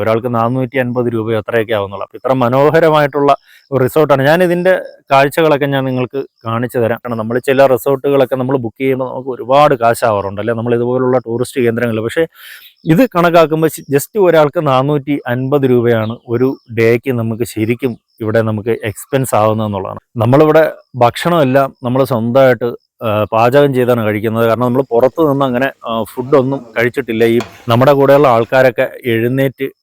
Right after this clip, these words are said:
വരുന്നൊരു സമയമായിട്ടേ ഉള്ളൂ. അപ്പോൾ അവരൊക്കെ ഇപ്പോൾ ഫുഡൊക്കെ പ്രിപ്പയർ ചെയ്യാനുള്ള പരിപാടിയിലാണ്. ഇന്നും അങ്ങനെയാണ്. രാവിലത്തെ ഫുഡ്, ഉച്ചത്തെ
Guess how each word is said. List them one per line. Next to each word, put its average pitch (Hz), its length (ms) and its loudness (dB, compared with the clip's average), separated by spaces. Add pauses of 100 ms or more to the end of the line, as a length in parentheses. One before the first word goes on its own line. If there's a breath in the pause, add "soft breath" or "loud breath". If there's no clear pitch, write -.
(120)
വരുന്നൊരു 120 460 2
സമയമായിട്ടേ 120 600 2
ഉള്ളൂ. 113 180 2
അപ്പോൾ 113 160 0
അവരൊക്കെ 117 320 0
ഇപ്പോൾ 123 180 -2 (100)
ഫുഡൊക്കെ 117 440 -4
പ്രിപ്പയർ 123 340 0
ചെയ്യാനുള്ള 117 360 0 (120)
പരിപാടിയിലാണ്. 113 600 2 (540 soft breath)
ഇന്നും 160 200 4
അങ്ങനെയാണ്. 165 340 2 (100)
രാവിലത്തെ 127 520 2
ഫുഡ്, 123 340 -4
ഉച്ചത്തെ 120 360 -4